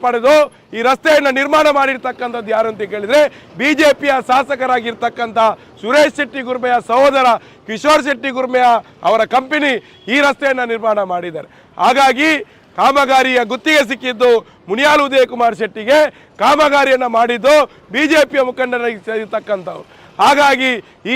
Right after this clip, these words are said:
ರಸ್ತೆಯ ಬಗ್ಗೆ ಕಾಂಗ್ರೆಸ್ಸು ಮಾತಾಡೋದಿಲ್ಲ, ಬಿ ಜೆ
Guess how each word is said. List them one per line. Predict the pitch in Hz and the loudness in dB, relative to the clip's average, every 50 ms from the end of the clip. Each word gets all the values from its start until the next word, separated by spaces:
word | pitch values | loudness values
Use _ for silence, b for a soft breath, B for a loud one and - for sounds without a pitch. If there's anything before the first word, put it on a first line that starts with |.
| 262 262 | 0 0
ರಸ್ತೆಯ | 254 240 - 277 269 262 240 247 | -2 -2 0 -2 -2 0 0 -2
ಬಗ್ಗೆ | 240 208 208 254 247 233 202 b b b b - 196 | -4 -2 0 2 2 2 2 b b b b -2 0
ಕಾಂಗ್ರೆಸ್ಸು | 240 285 294 302 294 285 - 285 277 262 254 | 0 2 2 2 0 0 0 -2 -2 -2 -2
ಮಾತಾಡೋದಿಲ್ಲ, | 254 - 254 247 240 233 233 240 233 247 285 311 311 285 196 b b b b _ 208 | -2 0 0 0 0 0 0 -2 0 2 2 2 2 2 -2 b b b b _ 0
ಬಿ | 285 320 | 0 0
ಜೆ | 269 311 302 | 2 4 2